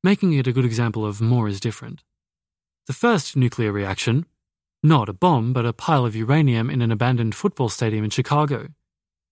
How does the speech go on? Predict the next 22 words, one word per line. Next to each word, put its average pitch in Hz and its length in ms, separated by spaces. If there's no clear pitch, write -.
was 135 100
engineered 160 380
by 127 120
Enrico 113 440
Fermi. 107 420
The 151 80
reaction 190 460
required 127 520
twelve 233 440
thousand 156 480
four 196 320
hundred 160 400
pounds 170 480
of 131 100
uranium 135 480
metal 131 460
piled 139 360
fifty-seven 143 640
layers 117 300
high. 139 320
Left 185 240
unsupervised, 147 800